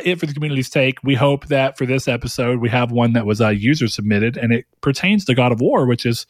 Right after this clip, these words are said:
timely 'cause he actually sent this suggestion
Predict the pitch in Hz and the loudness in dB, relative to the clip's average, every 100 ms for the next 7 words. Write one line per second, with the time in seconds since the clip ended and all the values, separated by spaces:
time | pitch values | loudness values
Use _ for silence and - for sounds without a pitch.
0 | - - _ _ - - 233 254 117 110 | -20 -20 _ _ -6 0 2 2 2 0
1 | 143 117 - 123 120 - - - 131 160 | -2 -2 0 0 0 -6 -20 -6 -2 -2
2 | - 151 139 139 _ _ - - - 185 | 0 0 0 -2 _ _ -14 -6 0 0
3 | 165 160 - 131 147 156 - 123 110 117 | 2 0 0 0 2 0 0 -2 -2 -4